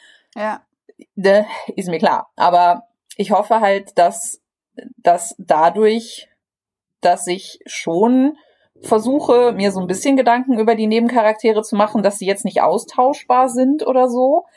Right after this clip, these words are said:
Speaker 2: Also ich
Speaker 1: Mhm.
Speaker 2: hoffe schon, dass es halt in jedem Teil halt auch mindestens so ein oder zwei Nebencharaktere, wie zum Beispiel den Küchenjungen und die Köchin,
Speaker 1: Mhm.
Speaker 2: ähm, ne, dann immer, aber das sind dann halt meistens so diese, diese Figuren, mit denen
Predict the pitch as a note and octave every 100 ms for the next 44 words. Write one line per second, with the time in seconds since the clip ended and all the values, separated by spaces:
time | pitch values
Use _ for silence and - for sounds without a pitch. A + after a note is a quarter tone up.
0 | _ _ - A3 G3+ C4 A#3 A3 A#3 G#3+
1 | A3+ B3+ G#3+ A3 - G#3 - G3+ F#3+ G#3
2 | A3 - G#3+ G#3 A3 B3+ _ _ - G3+
3 | G#3 G#3+ G#3+ A3+ A#3+ G#3+ A3 G3+ F3+ F#3+
4 | A3+ G3 G3 - G3 G#3 G#3+ A3 A3+ A3+
5 | G3 G3+ G3+ F#3+ A#3 F4 G4+ F4+ D4 C4+
6 | C4 D#4 D4 G#3+ G3+ A#3 A3 - D#4 C#4
7 | F3 E3+ B3+ - - - - _ B3+ G#3
8 | A3+ A3+ A3+ - _ _ _ G#3+ C4 B3
9 | A#3 A3+ A#3 A#3 - G3+ G#3+ A3 B3 B3+
10 | A#3+ A3+ G#3 A3+ A3+ A3 G3 G#3 C4 B3+
11 | G3 F3 F3 G#3 A3+ A#3+ G#3+ F#3 F3 E3
12 | E3 E3 F#3 F#3+